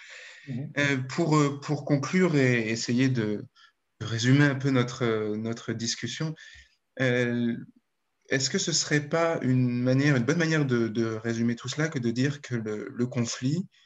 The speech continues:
Speaker 2: est une conjonction entre une rupture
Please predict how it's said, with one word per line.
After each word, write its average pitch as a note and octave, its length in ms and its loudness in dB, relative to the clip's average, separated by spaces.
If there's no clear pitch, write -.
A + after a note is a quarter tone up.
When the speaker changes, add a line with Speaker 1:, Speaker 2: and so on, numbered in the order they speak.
Speaker 2:
est C3+ 300 0
une A#2+ 220 2
conjonction C#3+ 580 0
entre A#2+ 320 -4
une G#2 360 -4
rupture C#3 680 -2